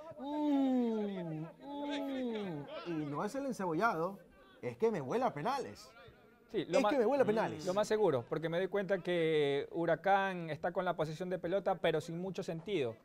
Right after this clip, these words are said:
Speaker 2: Y esa es una manera de manejarlo a la defensiva, ¿no? Eh, la pelota rueda solo en la mitad del campo y hacia su defensa, más no para adelante.
Speaker 1: Perfecto. Sale ahora el jugador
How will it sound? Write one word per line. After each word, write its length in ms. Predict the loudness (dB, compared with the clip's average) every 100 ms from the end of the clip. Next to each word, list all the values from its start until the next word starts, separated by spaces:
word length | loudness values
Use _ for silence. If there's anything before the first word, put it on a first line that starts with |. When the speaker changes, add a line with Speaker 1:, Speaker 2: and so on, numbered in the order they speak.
| -20 -18 -4
Speaker 2:
Y 100 | 0
esa 180 | 2 0
es 40 |
una 160 | -2 -2
manera 340 | 0 2 4 4
de 120 | 4
manejarlo 540 | 2 0 2 2 4
a 60 | 4
la 80 | 4
defensiva, 480 | 2 -2 0 0
¿no? 180 | 0 -2 -4 -6 -8 -10 _
Eh, 220 | -4 -4 0
la 200 | 0 2
pelota 320 | 0 2 2
rueda 280 | 4 4 4
solo 300 | 2 0 2
en 60 |
la 100 | 0
mitad 180 | -2 -2
del 140 | 0
campo 400 | 2 0 2 -2 -2 -10 -2
y 80 | 0
hacia 260 | 2 0
su 140 | 0 0
defensa, 520 | 0 -2 0 0 -2
más 280 | -4 -4 -2
no 160 | -2 0
para 180 | 2
adelante. 500 | 2 2 0 -2 -10 -14 _ -20 -20 -20 -20 -20 -20 -20 -20 -20 -20 -20 -20 _
Speaker 1:
Perfecto. 800 | -4 2 6 6 6 4 4 -2 -20 -20
Sale 560 | -14 2 8 10 10 8
ahora 640 | 6 4 4 6 6 4 -2 -20 -20 -20 -20 -20 -18 -16 -18 -18 -20 -20 -20 -18 -16 -14 0
el 140 | 2
jugador 360 | 4 6 6